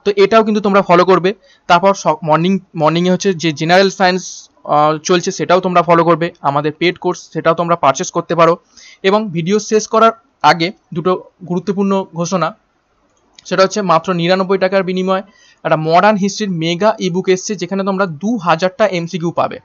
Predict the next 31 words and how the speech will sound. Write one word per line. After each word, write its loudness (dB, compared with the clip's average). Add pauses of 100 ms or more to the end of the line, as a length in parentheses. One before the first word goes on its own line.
(420)
ঠিক -2
আছে, 2 (140)
এমন 0
কোনো -2
এমসিকিউ -4
নেই -2
যে 0
এখানে -4
দেয়া 0
নেই, -6 (220)
খুবই -4
গুরুত্বপূর্ণ -2
এবং -4
তোমাদের -4
কিন্তু -6
খুবই, -6
খুবই -2
হেল্প -4
হবে 0 (380)
আপকামিং 0
যে -2
এক্সামগুলো -2
রয়েছে। -2
শুধুমাত্র -2 (460)
যে 2
ডাব্লিউবিসিএস 0
প্রিলিমিনারি -2
মেইন 0
নয়, -2
এখানে -4
ইউপিএসসি, -2